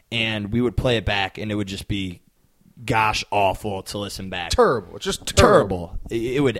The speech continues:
Speaker 1: echo. There'd be horrible background noise. And again, this is just a product of us being rookies.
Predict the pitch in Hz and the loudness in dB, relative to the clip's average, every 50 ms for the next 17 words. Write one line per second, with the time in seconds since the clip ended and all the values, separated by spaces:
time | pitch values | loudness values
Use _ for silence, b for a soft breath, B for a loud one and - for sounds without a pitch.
0 | - - 156 156 - - 175 156 151 147 143 143 143 135 123 127 117 110 107 107 | 0 0 0 0 2 0 0 2 2 2 2 0 -2 -4 -6 -6 -6 -6 -6 -8
1 | 107 101 101 101 - - - - - - - 165 170 151 135 120 113 107 98 101 | -10 -10 -10 -14 -16 -20 -20 -18 -14 -8 -4 -2 0 0 0 -2 -6 -6 -4 -2
2 | - 147 156 147 139 - 151 139 139 139 139 139 135 135 135 135 131 120 - B | -2 0 0 0 -2 -2 -2 -2 0 -2 -2 0 0 0 0 0 -2 -4 -6 B
3 | B B B B B 117 117 113 110 110 104 104 113 120 - - 110 110 104 95 | B B B B B -6 -4 -2 -2 -2 -2 -2 -4 -4 -4 -6 -6 -6 -6 -6
4 | - 95 - - 104 101 95 95 - 101 95 98 95 - - 101 98 92 90 92 | -4 -4 -2 -2 -2 -4 -6 -6 -10 -8 -8 -8 -8 -6 -6 -6 -6 -4 -4 -2
5 | 98 98 - - 117 110 110 101 - | -4 -4 -2 -2 -2 -2 -2 -4 -6